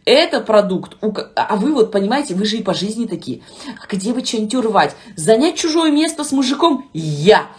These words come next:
Д-, а за-, дайте двух мужиков, буду ебать второму мозг? Я. Дайте халявные С З Д? Я. Я пойду на складчину, зачем платить больше, когда можно платить меньше? И почему я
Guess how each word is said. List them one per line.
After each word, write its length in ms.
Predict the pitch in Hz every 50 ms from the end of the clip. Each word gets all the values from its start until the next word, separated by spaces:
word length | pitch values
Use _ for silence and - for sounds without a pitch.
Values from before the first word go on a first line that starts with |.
| - - - - - -
Д-, 240 | - 175 156 190 -
а 180 | - - 220
за-, 220 | 220 190 247 - -
дайте 400 | 202 196 285 320 359 - - 339
двух 300 | 247 247 285 349 320 -
мужиков, 460 | 269 285 - 277 262 285 277 247 196
буду 200 | 185 247 277 247
ебать 500 | 285 247 214 208 240 214 254 277 269 262
второму 460 | - - - 262 254 262 262 254 247 247
мозг? 380 | 240 254 262 220 - - - - _ _ _
Я. 500 | - 170 165 170 190 240 208 - - - - - _ -
Дайте 400 | 180 170 262 320 359 320 339 320
халявные 480 | - 302 285 285 277 254 233 247 240
С 60 | - -
З 180 | 226 220 233
Д? 140 | 214 220 233
Я. 440 | 220 185 151 147 180 208 185 - - - - -
Я 240 | - 185 185 320 330
пойду 240 | 330 277 254 226 254
на 120 | 247 247
складчину, 840 | - - - - - 233 247 302 339 302 269 - - - 247 240 226
зачем 520 | 214 277 285 285 - - 311 285 269 254
платить 440 | 233 247 240 226 254 247 208 180 165
больше, 380 | 190 269 254 220 - - - 190
когда 240 | 202 190 190 190
можно 300 | 202 202 190 185 185 185
платить 320 | 185 185 180 175 185 175 175
меньше? 340 | 208 226 233 - - - - - - 302 311 277 -
И 120 | - 240 -
почему 840 | - 277 262 247 254 - - 277 311 262 233 220 214 208 220 254 302
я 140 | 320 415